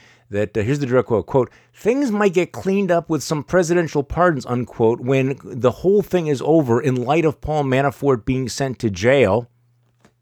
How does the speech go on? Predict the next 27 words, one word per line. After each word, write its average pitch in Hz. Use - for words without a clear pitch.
Uh, 98
yeah, 151
he's 123
definitely 123
floating, 127
floating 139
the 135
pardon. 139
Matthew 110
Miller, 131
a 123
former 120
spokesman 127
for 123
the 101
Justice 104
Department, 113
says, 117
uh, 117
Giuliani's 131
gonna 120
talk 127
himself 123
into 113
being 120
the 107
subject 131